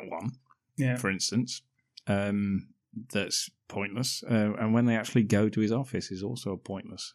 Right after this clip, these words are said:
Speaker 1: uh,
Speaker 2: Yeah.
Speaker 1: excursion. And the next one,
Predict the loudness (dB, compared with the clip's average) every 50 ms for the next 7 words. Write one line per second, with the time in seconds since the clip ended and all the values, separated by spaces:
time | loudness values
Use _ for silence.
0 | -10 -10 -10 -10 -12 -16 -18 _ _ _ _ _ _ 0 2 4 4 2 2 -2
1 | -8 -20 _ _ _ -12 -8 -6 -4 -4 -4 0 2 2 4 4 4 4 2 0
2 | -2 -4 _ _ _ _ _ _ _ _ _ _ _ _ _ _ _ _ _ _
3 | 0 2 4 6 6 4 4 2 0 -4 -6 -6